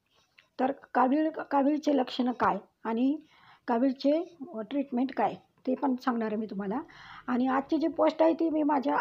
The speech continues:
अनुभवावर आधारित आणि सखोल अभ्यासातून काढलेली आहे आणि research point आहे त्याच्यामध्ये पण, संशोधन केलेलं आहे. आणि जर खरंच तुमचा विश्वास असेल माझ्यावर तर तो तुम्ही फॉलो करा. आणि हे पण मी सांगते की तुम्ही स्वतःवर पण विश्वास ठेवा आणि हे फॉलो, अ, हे points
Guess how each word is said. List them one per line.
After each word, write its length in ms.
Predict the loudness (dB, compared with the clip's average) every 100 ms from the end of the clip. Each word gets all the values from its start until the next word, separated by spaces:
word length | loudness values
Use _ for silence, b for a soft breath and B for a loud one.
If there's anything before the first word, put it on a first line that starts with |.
| 2
अनुभवावर 400 | 6 8 6 4
आधारित 460 | 2 0 0 0
आणि 280 | 0 0 -2 -4 B B B B B -4
सखोल 240 | 2 6 6
अभ्यासातून 520 | 6 4 2 2 0
काढलेली 360 | 0 0 0
आहे 80 | 2
आणि 140 | 2 4
research 380 | 4 4 2 2
point 200 | -2 -2
आहे 60 | -4
त्याच्यामध्ये 400 | -4 -4 -4 -6
पण, 160 | -8 -10 b b -4
संशोधन 420 | 0 2 4 4
केलेलं 340 | 2 0 0 -2
आहे. 240 | -4 -6 -8 B B B B B
आणि 240 | 0 2
जर 160 | 2 2
खरंच 260 | 4 4 4
तुमचा 220 | 2 2
विश्वास 380 | 2 2 0 0
असेल 200 | -2 -2
माझ्यावर 320 | 0 0 -2 -2
तर 60 | -6
तो 180 | -6 -6
तुम्ही 300 | -2 -2 -2
फॉलो 260 | -2 -2
करा. 280 | 0 -2 -4 -6 B B B B B
आणि 160 | 0 2
हे 180 | 2
पण 200 | 2 0
मी 180 | 0 0
सांगते 300 | -2 -4 -4
की 140 | -6 -6
तुम्ही 240 | -4 0
स्वतःवर 320 | 2 6 6
पण 140 | 4 0
विश्वास 320 | 0 -2 -2
ठेवा 220 | -4 -6 -8 b b b b
आणि 160 | 0 4
हे 120 | 4
फॉलो, 400 | 2 0 2 0
अ, 260 | -4 -6 -4
हे 160 | -2
points 400 | -2 -2 -2 -6